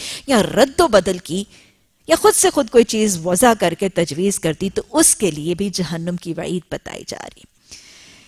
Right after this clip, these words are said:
ایک گروہ، ایک گروہ موجود ہے، کرامی گروہ جو ہے وہ موجود ہے۔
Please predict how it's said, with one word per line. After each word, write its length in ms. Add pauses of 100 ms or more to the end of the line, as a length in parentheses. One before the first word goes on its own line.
(760)
ایک 420 (540)
گروہ، 340 (1800)
ایک 500
گروہ 360 (160)
موجود 540
ہے، 280 (1400)
کرامی 500
گروہ 240
جو 220
ہے 160
وہ 160
موجود 480
ہے۔ 220